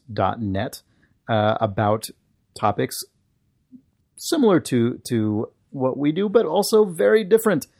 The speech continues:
such as Three Moves Ahead, which is the premier strategy gaming podcast on the internet. Uh, it is hosted by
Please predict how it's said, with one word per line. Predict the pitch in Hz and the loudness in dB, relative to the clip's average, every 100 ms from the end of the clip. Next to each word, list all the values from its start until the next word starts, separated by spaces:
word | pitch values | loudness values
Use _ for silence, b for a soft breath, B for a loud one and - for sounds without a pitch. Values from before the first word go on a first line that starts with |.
| b | b
such | - - 156 | -10 -2 -2
as | - 117 120 117 101 _ _ _ - | 0 0 2 0 -4 _ _ _ -2
Three | 139 160 | 0 4
Moves | 143 139 120 131 | 4 2 0 -4
Ahead, | 127 123 135 107 | -2 2 2 2
which | 107 107 | -2 -4
is | 120 98 | -4 -4
the | 120 | -6
premier | - 117 110 131 131 | -4 -2 2 2 2
strategy | - - 165 175 147 | -2 -4 -2 -2 -2
gaming | 131 135 139 135 139 B B B - | -2 0 0 -2 -4 B B B -2
podcast | 123 113 123 113 - - | 0 0 0 0 -2 -6
on | 120 107 | -4 -2
the | 117 | -2
internet. | 151 151 143 139 - - _ _ _ - | -2 -2 -2 -2 -4 -12 _ _ _ -2
Uh, | 113 107 113 | 0 0 -2
it | 135 117 | -2 0
is | 107 | 0
hosted | - 117 - 113 104 - | -2 -2 0 -2 -2 -8
by | 107 104 98 101 | -4 -2 -2 -4